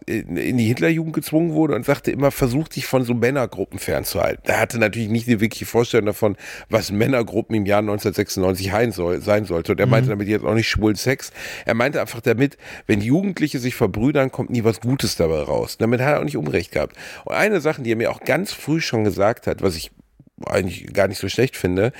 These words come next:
Speaker 1: erstens Spielautomaten, da wirft man nicht sein Geld rein, sondern seine Seele. Und zweitens,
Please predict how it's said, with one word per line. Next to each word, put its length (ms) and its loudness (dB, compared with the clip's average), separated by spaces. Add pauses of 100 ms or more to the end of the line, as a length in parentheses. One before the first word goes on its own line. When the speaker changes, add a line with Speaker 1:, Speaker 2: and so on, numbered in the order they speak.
(840)
Speaker 1:
erstens 460 0
Spielautomaten, 960 0
da 160 2
wirft 240 0
man 100 0
nicht 140 -2
sein 160 4
Geld 280 2
rein, 180 2
sondern 260 2
seine 260 0
Seele. 440 2 (400)
Und 180 2
zweitens, 640 -2